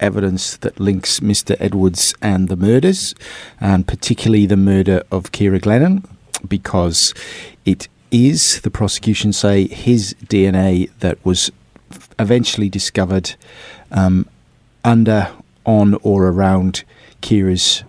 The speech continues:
fingernails. Um, that was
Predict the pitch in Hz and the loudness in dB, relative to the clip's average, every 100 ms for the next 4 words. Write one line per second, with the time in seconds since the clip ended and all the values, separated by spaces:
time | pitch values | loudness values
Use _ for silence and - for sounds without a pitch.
0 | - - 98 87 78 71 - - - - | -6 -2 0 0 -4 -4 -6 -8 -16 -20
1 | - _ _ _ _ _ - - - 101 | -20 _ _ _ _ _ -20 -10 -4 -2
2 | 92 90 - 123 98 107 95 - - | -2 -6 -2 -2 0 -2 -2 -4 -6